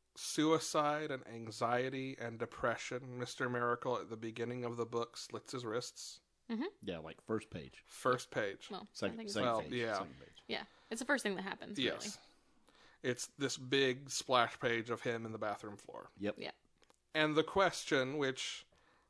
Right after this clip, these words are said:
Speaker 1: wink, wink, the question is, is he alive or is he dead? But he's, he's, he's, he's not, not dead, I'd argue.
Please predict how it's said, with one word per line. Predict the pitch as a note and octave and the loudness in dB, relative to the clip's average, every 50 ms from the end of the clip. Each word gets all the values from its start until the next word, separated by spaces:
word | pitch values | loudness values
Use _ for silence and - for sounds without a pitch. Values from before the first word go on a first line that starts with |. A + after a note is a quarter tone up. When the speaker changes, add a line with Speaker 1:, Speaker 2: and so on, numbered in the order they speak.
| _ _ | _ _
Speaker 1:
wink, | - D3+ D3+ D3 C#3 B2+ B2+ | 0 2 4 4 4 2 2
wink, | B2+ B2+ A#2+ B2 A2+ A#2+ | 2 2 2 2 0 -2
the | B2 | -2
question | B2 - - C3+ B2 - A#2+ | 0 2 2 0 2 0 -4
is, | A2 - | -6 0
is | - E3 G3+ G#3+ - | 2 2 2 2 2
he | - G3 | 2 2
alive | E3+ C3 A#2 A2 A2 A2 A2 A2 | 2 4 4 4 4 2 2 2
or | A#2+ A#2+ | 2 2
is | B2+ B2+ C3 - | 2 0 0 0
he | - D3+ | -2 -2
dead? | D3 D3 F3+ F#3+ G3 D3+ A2+ A2 G#2+ B2 - | -2 0 -2 0 2 2 2 0 0 -4 0
But | - B2 A#2 G#2+ - - _ _ _ _ _ _ _ _ _ _ _ _ _ _ _ _ _ _ _ | 2 2 2 2 0 -4 _ _ _ _ _ _ _ _ _ _ _ _ _ _ _ _ _ _ _
he's, | - F#3+ F3 C#3+ - | -14 -12 -12 -12 -14
he's, | - C#3+ C#3 A#2 G2+ - _ | -14 -14 -14 -14 -16 -16 _
he's, | A#2 A#2 - - _ _ | -14 -14 -14 -14 _ _
he's | - C#3 B2+ A2 G#2+ A#2 - _ _ - | -14 -12 -12 -12 -12 -14 -18 _ _ -10
not, | D#3+ C3 A#2+ G#2+ G2 - - _ _ _ _ | -6 -4 -2 -2 -2 -4 -6 _ _ _ _
not | - C3 C3 B2+ B2+ B2+ B2 A#2+ A#2+ A#2 A2+ G#2+ E2+ - - _ _ _ _ _ _ _ _ | -10 -8 -6 -4 -4 -4 -4 -4 -4 -2 -2 -4 -4 -6 -10 _ _ _ _ _ _ _ _
dead, | - F2 C#2 B1+ A#1 - - - - _ _ _ _ - | -8 -6 -6 -6 -8 -10 -14 -16 -18 _ _ _ _ -10
I'd | G#2 F#2 F#2 - | -8 -8 -8 -8
argue. | G1+ A1 - - - F#2 D#2 - | -10 -10 -10 -12 -12 -14 -14 -14